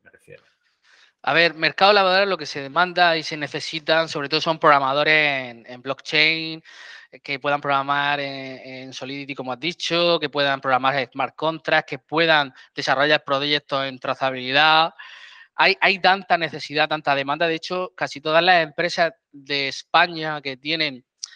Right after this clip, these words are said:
Speaker 2: algún producto de blockchain al final está subcontratado fuera, o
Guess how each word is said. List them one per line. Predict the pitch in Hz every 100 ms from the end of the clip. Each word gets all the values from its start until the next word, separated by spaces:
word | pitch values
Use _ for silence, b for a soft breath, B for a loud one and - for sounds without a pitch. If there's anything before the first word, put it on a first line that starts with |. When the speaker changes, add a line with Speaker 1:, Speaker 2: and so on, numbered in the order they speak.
| B B
Speaker 2:
algún | 135 131 170 175
producto | - 151 151 185 185 - 165
de | 143
blockchain | 131 147 151 170 165
al | 147
final | 143 156
está | 151 156
subcontratado | - 156 - 151 143 135 131 165 165 170
fuera, | - 147 175
o | 120